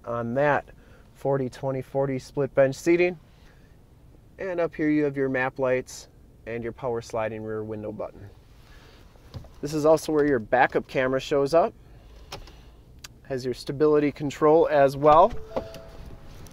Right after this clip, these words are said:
We'll take a quick look at the back seats and then we will check out under the hood. No rips or tears back here. Very, very clean. Power sliding rear window with the built-in rear defrost.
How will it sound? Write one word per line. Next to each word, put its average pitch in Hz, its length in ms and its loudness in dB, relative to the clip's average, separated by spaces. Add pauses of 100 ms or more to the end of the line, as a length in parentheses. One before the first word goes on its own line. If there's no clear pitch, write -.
(480)
We'll 151 100 -2
take 170 240 2
a - 20 -8
quick 196 220 4
look 196 160 8
at 180 80 2
the 165 60 6
back 175 260 8
seats - 480 0
and 180 100 2
then 175 120 6
we 180 100 10
will 165 140 6
check 180 280 4
out 175 220 8 (340)
under 190 220 2
the 170 80 4
hood. 190 260 2 (3500)
No 170 160 6
rips 180 380 4
or 175 240 4
tears 180 400 2
back 165 320 6
here. 240 320 0 (240)
Very, 156 580 0
very 165 340 2
clean. 226 440 -4 (840)
Power 165 240 6
sliding 170 460 4
rear 170 160 2
window 175 240 2
with 165 180 2
the 143 80 2
built-in 156 460 2
rear 156 180 2
defrost. 175 680 4